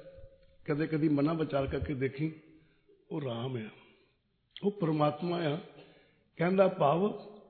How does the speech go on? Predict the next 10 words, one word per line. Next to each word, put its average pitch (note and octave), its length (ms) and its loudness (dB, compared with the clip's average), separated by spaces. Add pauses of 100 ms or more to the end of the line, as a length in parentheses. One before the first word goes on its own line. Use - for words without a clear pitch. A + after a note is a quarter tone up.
(460)
ਉਹ G3+ 60 -2
ਸਾਡੇ C#3 320 -4
ਵਰਗਾ D3 320 0
ਨਹੀਂ D3 240 -4
ਹੈ, B2 160 -10 (960)
ਅਸੀਂ E3+ 180 -4
ਉਹਦੇ D#3+ 180 0
ਵਰਗਾ C#3 260 -2
ਬਣਨਾ G#2+ 360 -6
ਹੈ, - 120 -18